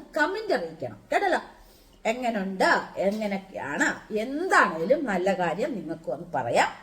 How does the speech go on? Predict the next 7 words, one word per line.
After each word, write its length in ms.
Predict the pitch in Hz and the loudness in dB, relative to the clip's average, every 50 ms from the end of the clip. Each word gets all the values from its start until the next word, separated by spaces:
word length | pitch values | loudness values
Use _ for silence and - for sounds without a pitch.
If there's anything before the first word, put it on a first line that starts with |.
| - - - - _ - | -20 -20 -20 -20 _ -8
ചീത്ത 280 | 190 190 202 196 - - | -4 -4 -4 2 2 2
കാര്യമാണെങ്കിലും 760 | - - 208 170 160 165 170 156 151 160 156 156 151 - - | 2 2 0 0 0 2 0 0 0 -2 -4 -6 -6 -6 -4
പറയാം, 240 | 147 147 175 196 190 - - | -2 -2 -2 -2 -2 -2 -4
ശരിയായില്ലേ 480 | 190 175 185 208 220 196 170 180 240 | -2 0 0 0 0 0 0 0 -2
ശരിയായിരുന്നു 640 | 247 - 339 294 294 311 302 277 220 175 160 165 156 | -2 2 2 2 4 6 4 4 4 0 -2 -6 -8
തന്നെ 180 | 147 143 175 156 | -8 -8 -6 -8
പറയാം. 320 | 147 131 123 117 - - | -8 -6 -6 -8 -8 -10